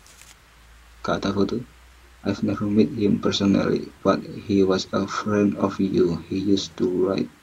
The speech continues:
from time to time. You seems to have no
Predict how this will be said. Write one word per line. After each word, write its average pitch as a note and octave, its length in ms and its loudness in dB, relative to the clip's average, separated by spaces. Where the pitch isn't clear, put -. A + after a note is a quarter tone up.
from G2 480 0
time F#2+ 320 0
to D#2 40 -10
time. E2 420 -2
You A2+ 160 2
seems G2+ 320 0
to F#2+ 160 2
have - 240 -4
no G2+ 240 2